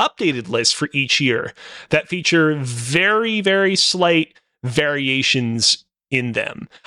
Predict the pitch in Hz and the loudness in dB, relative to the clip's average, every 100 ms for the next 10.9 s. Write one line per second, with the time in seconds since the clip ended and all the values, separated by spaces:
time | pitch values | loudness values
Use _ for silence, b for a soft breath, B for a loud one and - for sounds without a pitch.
0 | - 135 127 120 120 185 180 170 190 202 | -2 0 0 -2 -4 -4 0 -2 0 0
1 | 180 156 160 143 143 151 175 - _ _ | 0 0 0 0 -2 -4 -4 -8 _ _
2 | _ _ _ - - 151 131 - - - | _ _ _ -14 -2 0 0 -6 -6 0
3 | 208 220 202 214 208 190 185 190 185 143 | 2 2 0 2 6 6 6 6 4 2
4 | 160 156 165 139 123 123 120 120 131 151 | 0 0 -2 -4 -4 -4 0 2 4 2
5 | 151 143 143 - 127 - 139 135 131 127 | -2 -2 -2 0 0 2 0 2 0 0
6 | 147 135 - 151 156 160 139 - 131 127 | 0 0 -2 -2 0 0 -2 0 0 0
7 | 131 - 143 131 123 117 113 - 127 - | -2 -2 -4 0 2 2 2 0 0 0
8 | 139 127 113 120 117 123 - B B - | 0 0 2 2 2 0 -4 B B 0
9 | 127 - 123 120 120 - 117 110 127 120 | 0 2 0 0 -4 0 0 2 0 -2
10 | 117 - 110 120 120 139 135 139 | -4 -4 0 0 0 0 0 0